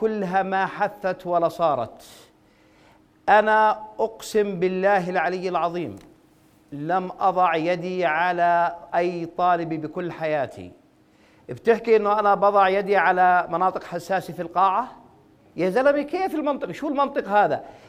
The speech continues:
يعني كيف أنا أمام قاعة تحتوي على، آه، قد يكون ثلاثين، أربعين، خمسين طالب،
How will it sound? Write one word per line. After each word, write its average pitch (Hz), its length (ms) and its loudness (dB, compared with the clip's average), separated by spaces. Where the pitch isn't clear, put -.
يعني 226 340 6
كيف 320 300 0
أنا 269 240 4
أمام 254 720 0
قاعة 233 380 12
تحتوي 240 500 2
على، 226 520 4
آه، 185 160 -2
قد 214 240 0
يكون 226 300 0
ثلاثين، 214 440 2
أربعين، 202 380 -2
خمسين 208 380 -4
طالب، 180 340 2